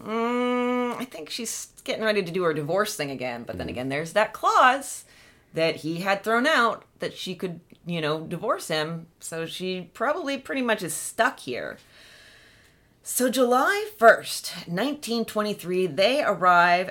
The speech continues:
Speaker 1: at the Savoy Hotel. Fun Savoy Hotel fact for you.
Speaker 2: Ooh, I like Savoy Hotel facts.
Speaker 1: It is the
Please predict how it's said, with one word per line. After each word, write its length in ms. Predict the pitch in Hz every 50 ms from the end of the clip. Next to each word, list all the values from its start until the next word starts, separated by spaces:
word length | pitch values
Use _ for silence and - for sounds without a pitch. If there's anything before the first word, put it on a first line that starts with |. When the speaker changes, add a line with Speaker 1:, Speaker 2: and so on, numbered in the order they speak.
| -
Speaker 1:
at 180 | - 170 151 -
the 100 | 160 160
Savoy 720 | 156 - - 151 143 139 156 175 185 185 185 185 185 185
Hotel. 760 | 175 165 165 165 165 - - 170 156 139 120 110 - - - - _ _ _ _ _ _ _
Fun 460 | - - - - 285 302 370 427 508
Savoy 480 | - - 349 240 190 190 175 165 160 175
Hotel 500 | 180 180 175 180 185 - - 220 233 269
fact 420 | - - - 294 - - - -
for 260 | - - - 147 139 135
you. 160 | 127 196 208
Speaker 2:
Ooh, 1080 | 240 269 294 330 311 285 262 240 220 196 170 151 143 139 131 120 113 107 101 95 90
I 160 | - - 98
like 220 | 95 101 123 135 131
Savoy 440 | - - 123 98 104 107 101 95
Hotel 420 | 90 113 104 92 - - 95 85 80
facts. 520 | - - 85 78 - - - - - - -
Speaker 1:
It 240 | - 254 330 - -
is 340 | 185 156 151 151 156 - - -
the 280 | 190 226 247 226 -